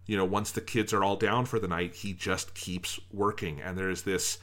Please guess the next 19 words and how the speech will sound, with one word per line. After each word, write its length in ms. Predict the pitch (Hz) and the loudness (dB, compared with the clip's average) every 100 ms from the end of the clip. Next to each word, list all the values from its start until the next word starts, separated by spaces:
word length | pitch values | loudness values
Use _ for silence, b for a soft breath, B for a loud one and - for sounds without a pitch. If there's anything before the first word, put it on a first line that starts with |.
| B B 104 | B B 2
I 80 | |
think 160 | 95 107 | 2 2
it 60 | 101 | 0
is 120 | 95 | -2
in 300 | 113 110 101 | -4 -2 0
the, 360 | 92 90 90 - | 2 2 0 -2
the 100 | 107 | -2
character 340 | - 127 113 107 | 2 4 4 4
performance 480 | 95 110 104 101 101 | -4 -4 -4 -4 -4
of 100 | 90 | -2
the 120 | 95 | -2
animation, 640 | 92 98 151 - 170 160 - | 0 2 2 2 0 -2 -4
and 160 | 104 | -4
then 100 | 98 | -2
when 140 | 95 92 | -4 -4
we 80 | 90 | 0
hear 200 | 107 104 | 2 2
the 80 | |
voice, 480 | 98 156 131 87 - | 2 4 6 4 0